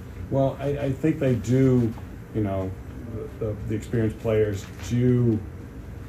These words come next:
they're sending that message that where this team is at this point in the season isn't where, th-, what they're used to, you know? So if you wanna call it pressure, if you wanna call it,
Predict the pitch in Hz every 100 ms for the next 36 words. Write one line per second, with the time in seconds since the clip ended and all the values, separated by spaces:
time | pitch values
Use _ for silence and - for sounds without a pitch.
0 | - 120 123 120 127 120 110 110 104 -
1 | 113 - - 110 104 - - - - -
2 | - - - - - - - - - 131
3 | 110 123 127 117 123 120 131 123 113 113
4 | 110 104 - 123 - 117 110 104 127 110
5 | 113 113 - 117 98 107 107 98 - -
6 | - - - 107 104 92 104 107 - -
7 | - - - - - 98 101 104 - -
8 | - - - - 127 113 107 110 110 113
9 | 104 104 - 104 95 - - - - -
10 | - 101 - 135 131 - - - - -
11 | - 104 110 101 98 95 - 110 101 104
12 | 98 -